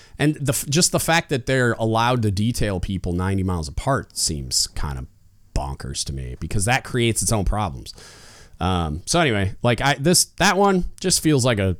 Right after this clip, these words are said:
a super easy home run, um,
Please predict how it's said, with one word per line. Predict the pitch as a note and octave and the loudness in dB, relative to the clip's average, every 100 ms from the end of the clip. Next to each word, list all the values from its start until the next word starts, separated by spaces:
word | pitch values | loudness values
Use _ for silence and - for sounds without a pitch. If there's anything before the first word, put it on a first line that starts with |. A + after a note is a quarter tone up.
| - - | -6 -2
a | G2 F2 D#2+ | 2 2 0
super | - - - C3+ A#2+ G#2+ - | -2 2 4 4 2 0 2
easy | G#2+ G#2+ G2 G#2+ G2 E2 - - | 2 4 2 2 2 0 -4 -14
home | - - G2+ F#2+ F2+ | -10 -2 0 0 0
run, | F#2 F#2 E2 D#2 - - - - - - | 0 0 -2 -4 -8 -18 -20 -20 -20 -4
um, | F#2 D#2 C#2+ C2+ C2 | -2 0 -2 -4 -8